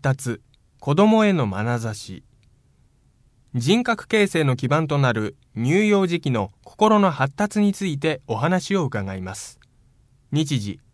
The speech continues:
十一月一日火曜、午前十時から正午。場所、セシオン杉並、梅里一の二十二の三十二。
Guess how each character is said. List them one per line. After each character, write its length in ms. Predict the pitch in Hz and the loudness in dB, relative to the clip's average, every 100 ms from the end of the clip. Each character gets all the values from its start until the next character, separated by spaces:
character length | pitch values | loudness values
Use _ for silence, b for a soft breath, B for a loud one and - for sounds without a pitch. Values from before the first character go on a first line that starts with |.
| _ - | _ -12
十 280 | 113 123 202 | -4 2 2
一 200 | 208 202 | 2 0
月 220 | 185 175 - 160 | 0 -2 -4 -6
一 100 | 180 | -2
日 220 | 160 - | -4 -4
火 160 | 139 | 0
曜、 340 | 135 113 85 - _ _ 131 | 2 2 -2 -8 _ _ 0
午 180 | 180 | 2
前 260 | 208 190 151 | 2 0 0
十 220 | 139 175 | 0 0
時 160 | 143 131 | 0 0
か 140 | 147 | 0
ら 100 | 117 | 0
正 260 | - 143 117 | -2 -2 -2
午。 240 | 85 76 _ _ _ _ _ - | -4 -16 _ _ _ _ _ -4
場 240 | 113 131 | 0 0
所、 240 | 156 143 - _ _ | 0 -4 -6 _ _
セ 200 | - 220 | -2 -2
シ 180 | - 165 | 0 0
オ 80 | 117 | 0
ン 140 | 98 | -4
杉 320 | - 110 143 | -6 -2 0
並、 320 | 131 117 101 - _ _ _ - | 0 0 -4 -10 _ _ _ -6
梅 240 | 120 160 | 0 0
里 420 | 170 151 139 120 - _ - | 0 -2 -2 -4 -6 _ -6
一 280 | 143 240 | -4 -2
の 120 | 208 156 | 0 0
二 200 | 170 160 | 0 0
十 200 | 143 120 | 0 0
二 140 | 135 | 0
の 140 | 117 | -2
三 280 | - 151 143 | -2 -2 0
十 220 | 101 90 | -2 -8
二。 240 | 82 110 | -10 -10